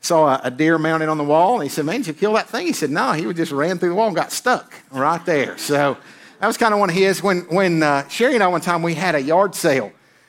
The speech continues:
And on that day, we had gathered up everything that you have piled up that you wanna get rid of, you know, and so we're, we're stacking all that stuff out. There's a large sign at the end of the road that says yard sale.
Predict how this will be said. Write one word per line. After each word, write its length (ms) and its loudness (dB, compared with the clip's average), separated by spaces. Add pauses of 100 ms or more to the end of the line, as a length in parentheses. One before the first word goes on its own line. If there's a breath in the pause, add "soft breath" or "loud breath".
(240 soft breath)
And 400 2
on 420 2
that 240 -2
day, 320 2
we 240 0
had 420 -2
gathered 480 2
up 500 2
everything 840 0 (260)
that 460 -2
you 160 0
have 280 -2
piled 300 2
up 240 2
that 200 -2
you 80 2
wanna 180 -2
get 160 -4
rid 180 2
of, 240 2
you 100 -2
know, 300 0
and 160 -4
so 180 0
we're, 280 0 (420 loud breath)
we're 140 -2
stacking 420 -2
all 120 -2
that 180 -4
stuff 200 -2
out. 220 -2
There's 160 -2
a 80 0
large 480 2
sign 400 -2
at 80 -4
the 140 -6
end 100 -6
of 40 -6
the 80 -2
road 260 0
that 100 -8
says 260 -2
yard 240 0
sale. 400 -2